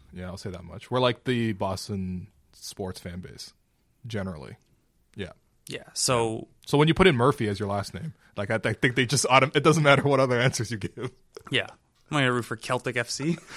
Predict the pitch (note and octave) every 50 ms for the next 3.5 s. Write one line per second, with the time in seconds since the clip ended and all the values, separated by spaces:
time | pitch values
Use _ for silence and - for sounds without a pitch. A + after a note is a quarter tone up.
0 | - - - - - _ - E3 B2+ G#2+ G2 G2+ G2+ G2+ G2 - - G#2 G2+ G2+
1 | F#2+ - A2+ G#2+ - G#2+ G2 F#2+ F#2+ F#2 F2+ - - G2 F#2+ - _ - - -
2 | - - - _ - A#2 C3 C3 B2+ B2+ B2 G#2+ - - - - - - - -
3 | - - G#2+ - - G#2+ G2+ G#2 G2 F#2+